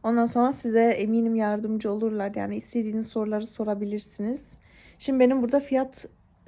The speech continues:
vermem ne kadar doğru olur onu bilemiyorum. Çünkü herkesin, em, şeyi farklı. Mesela kimisi hem dikleştiriyor hem, em,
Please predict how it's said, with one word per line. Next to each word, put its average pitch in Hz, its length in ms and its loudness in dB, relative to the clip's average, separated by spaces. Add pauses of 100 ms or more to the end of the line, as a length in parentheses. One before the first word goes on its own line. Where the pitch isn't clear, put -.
vermem 226 440 2
ne 233 120 0
kadar 240 380 0
doğru 220 260 4
olur 233 220 2
onu 226 260 -2
bilemiyorum. 226 560 0 (280)
Çünkü 269 480 -4
herkesin, 240 800 0 (580)
em, 208 1080 -2 (380)
şeyi 247 300 4
farklı. 208 440 -2
Mesela 220 260 -2
kimisi 226 560 -2 (420)
hem 226 280 2
dikleştiriyor 208 840 -2
hem, 214 300 0 (200)
em, 185 920 -4